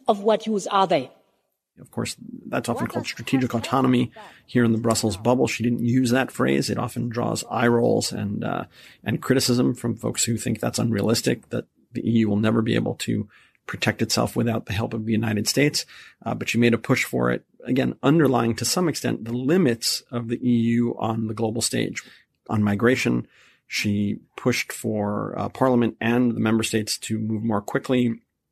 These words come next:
Speaker 2: on agreeing to a new pact on migration and asylum policy.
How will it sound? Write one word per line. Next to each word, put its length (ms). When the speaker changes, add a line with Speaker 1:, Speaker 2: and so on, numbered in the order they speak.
Speaker 2:
on 160
agreeing 400
to 120
a 60
new 220
pact 480
on 140
migration 460
and 80
asylum 400
policy. 500